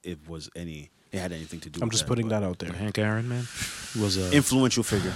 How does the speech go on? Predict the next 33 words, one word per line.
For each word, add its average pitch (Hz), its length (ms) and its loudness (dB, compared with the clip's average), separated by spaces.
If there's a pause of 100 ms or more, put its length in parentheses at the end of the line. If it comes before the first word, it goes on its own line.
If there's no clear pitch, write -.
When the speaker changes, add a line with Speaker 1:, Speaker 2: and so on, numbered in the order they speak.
(160)
Speaker 3:
great 139 340 10
player. 113 200 8
Speaker 2:
So 120 60 4
have 131 180 2
a 135 80 4
thought 135 300 6
for, 113 340 4
um, 95 580 2 (1120)
for - 180 -6
the, 87 140 -4
for 82 500 -8 (240)
Speaker 3:
Home 127 180 6
Speaker 2:
for 120 60 6
Speaker 3:
Run 123 80 10
Speaker 2:
these 101 80 4
Speaker 3:
King. 147 280 8
Speaker 2:
men. - 80 -6
Speaker 1:
For - 180 -4
all, 98 180 2
for 95 200 -2
all 92 100 2
three 87 220 -6
of 82 60 -8
those 82 180 -6
guys, 80 280 -8
man. 82 160 -8
Speaker 2:
Yep. 95 160 0 (720)
Speaker 1:
Um, 80 680 -8
Speaker 2:
Especially - 360 -6
my 85 120 -4
man 82 200 -6
Kobe, - 380 -8
man. - 220 -18